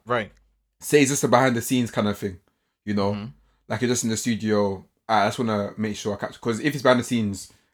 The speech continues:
Speaker 2: and you're in the studio, like, maybe five times a week,
Speaker 1: Yeah.
Speaker 2: to, to hire somebody to film those things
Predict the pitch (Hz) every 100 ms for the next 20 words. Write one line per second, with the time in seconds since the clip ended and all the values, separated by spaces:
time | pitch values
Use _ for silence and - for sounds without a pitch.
0 | - 113 107 120 113 110 107 - 110 104
1 | 104 - _ 110 104 - 107 98 98 98
2 | - - _ _ _ _ _ _ _ _
3 | _ 113 98 92 _ _ 135 117 127 110
4 | 135 139 135 123 117 117 - 127 117 113
5 | 110 101 - 113 107 101 - -